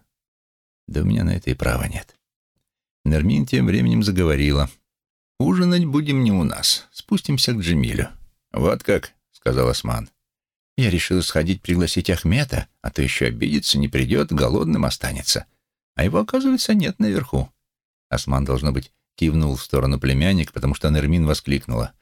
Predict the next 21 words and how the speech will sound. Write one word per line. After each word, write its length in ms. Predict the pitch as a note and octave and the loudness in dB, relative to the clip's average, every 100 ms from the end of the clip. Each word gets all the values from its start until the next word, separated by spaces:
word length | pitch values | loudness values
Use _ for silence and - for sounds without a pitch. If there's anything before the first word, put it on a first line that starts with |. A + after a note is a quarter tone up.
| _ _ | _ _
"А, 440 | A#3 E4+ D#4 B2 D2 | 0 2 2 2 0
так 260 | G#2 - | -2 0
он 140 | G3+ E3 | 0 0
здесь!" 540 | C#3 C#4 B3 G#2 - _ _ - | 0 0 2 0 -6 _ _ -4
и, 60 | |
повернувшись 560 | - G2 F#2+ F#2 - G#2+ | 0 2 2 0 0 0
к 80 | F2+ | 0
Ахмету, 500 | - G#3+ - B2 - _ - | 0 0 0 -2 -4 _ -2
улыбнулась. 720 | G#2 C#2 B1 A1+ A#1 - - _ _ _ _ _ _ _ | 0 0 -2 -4 -4 -6 -8 _ _ _ _ _ _ _
Ахмед 360 | - A2 G#2+ G2+ | -8 -2 -2 -2
попытался 460 | - - D#2 - C2+ | -4 -2 -2 -2 -2
принять 340 | C#2+ D2 D2 | 2 2 2
равнодушный 640 | D2+ D#2 D2+ D2+ C2 C2+ C2+ | 0 2 2 0 -2 -2 0
вид, 260 | G#2+ F#2+ _ _ _ _ | 0 -2 _ _ _ _
но, 80 | D#2 | -2
решив, 260 | F2 - - | -2 -2 -4
что 140 | E2+ | -2
притворяться 580 | F#2 E2+ E2 D2 C2 C#2+ | -2 0 2 2 0 0
глухим 340 | D2 C#2 C#2 | -2 0 -2
нехорошо, 480 | C#2+ D#2 C#2+ - C2 | 0 0 0 0 -2
проговорил: 600 | - F2 E2 C#2+ D2 | 0 0 2 2 0